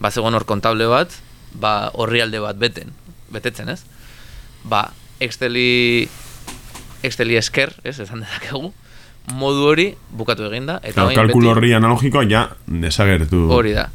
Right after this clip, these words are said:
Speaker 2: egin dira, ez da?
Speaker 1: Eta, eh, hori sortu zen, ba, eh, lehenengo, mm, killer application izan zala, eh, Bizikalk. Ba,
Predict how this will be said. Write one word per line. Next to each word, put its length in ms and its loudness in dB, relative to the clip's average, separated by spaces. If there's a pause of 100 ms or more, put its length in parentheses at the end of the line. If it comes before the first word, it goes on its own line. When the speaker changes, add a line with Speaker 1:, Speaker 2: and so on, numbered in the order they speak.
Speaker 2:
egin 280 4
dira, 200 4
ez 100 -2
da? 80 -2
Speaker 1:
Eta, 460 2
eh, 680 0 (460)
hori 280 4
sortu 360 -4
zen, 300 2 (100)
ba, 600 0 (120)
eh, 800 0
lehenengo, 840 2 (300)
mm, 760 -2
killer 240 -2
application 640 -2
izan 240 -6
zala, 300 -2 (640)
eh, 560 0
Bizikalk. 520 -4 (1300)
Ba, 220 -2